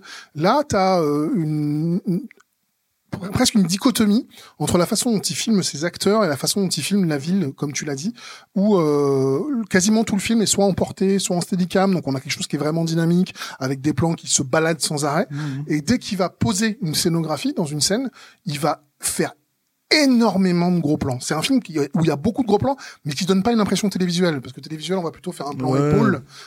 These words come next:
Speaker 1: euh, là où vraiment lui, il est sur, euh, pardon, hop, euh, il est, il est, il est là. Donc, euh, et c'est parce que, en fait, il, James Foley expli-, expliquait d'ailleurs à l'époque, euh, je voulais, j'ai, j'ai des acteurs qui ont des gueules, particulièrement Chow Yun-fat,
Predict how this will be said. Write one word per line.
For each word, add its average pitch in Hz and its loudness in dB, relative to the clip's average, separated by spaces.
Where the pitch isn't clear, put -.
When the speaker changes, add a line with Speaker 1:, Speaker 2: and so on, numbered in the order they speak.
Speaker 1:
euh, 143 -6
là 170 2
où 202 2
vraiment 165 0
lui, 196 -2
il 180 -6
est 185 -4
sur, 151 0
euh, 131 2
pardon, 147 0
hop, 143 2
euh, 127 2
il 139 -2
est, 113 0
il 190 2
est, 160 2
il 160 0
est 160 2
là. 165 2
Donc, 160 -10
euh, 143 -4
et 160 -2
c'est 160 0
parce 160 4
que, 233 2
en 220 4
fait, 220 0
il, 143 0
James 160 2
Foley 156 2
expli-, 185 -2
expliquait 170 0
d'ailleurs 185 2
à 160 2
l'époque, 220 2
euh, 127 0
je 135 6
voulais, 185 2
j'ai, 127 -2
j'ai 147 0
des 143 -2
acteurs 185 0
qui - -12
ont 131 -4
des 120 -6
gueules, 175 4
particulièrement 175 0
Chow 156 -2
Yun-fat, 135 -2